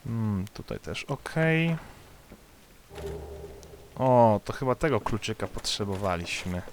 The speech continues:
Tak, tu przejść dalej, ale też ta skrzynka. <laughs> Oczywiście.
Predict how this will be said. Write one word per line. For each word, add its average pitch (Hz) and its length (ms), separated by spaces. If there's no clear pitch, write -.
Tak, - 180
tu - 100
przejść - 280
dalej, 143 420
ale 127 220
też - 280
ta 98 140
skrzynka. 143 800
<laughs> 143 440
Oczywiście. 107 680